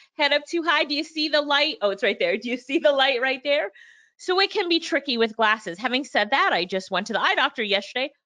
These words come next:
for contact lenses. <laughs> So, but,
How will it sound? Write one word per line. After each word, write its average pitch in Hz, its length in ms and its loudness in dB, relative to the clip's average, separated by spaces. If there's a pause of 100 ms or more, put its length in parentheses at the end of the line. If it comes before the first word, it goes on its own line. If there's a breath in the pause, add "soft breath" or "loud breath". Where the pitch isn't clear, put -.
(120)
for 262 180 0
contact 180 500 -2
lenses. 170 640 -10
<laughs> 427 60 -8 (520 loud breath)
So, 269 680 2
but, 269 320 4